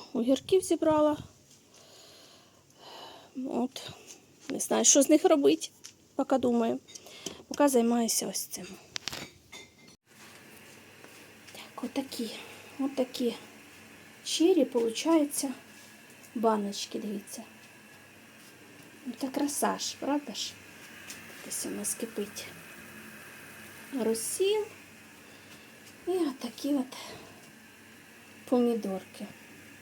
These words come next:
Зараз будемо заливати. Так, а я тут готуюся, буду зараз перемилювати. Проварилися помідорки на пасту.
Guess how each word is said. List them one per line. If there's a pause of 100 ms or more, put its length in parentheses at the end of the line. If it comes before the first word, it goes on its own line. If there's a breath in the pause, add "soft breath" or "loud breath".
Зараз
будемо
заливати. (4000 soft breath)
Так,
а
я
тут (560 loud breath)
готуюся,
буду
зараз (240 loud breath)
перемилювати. (1600 loud breath)
Проварилися
помідорки
на
пасту.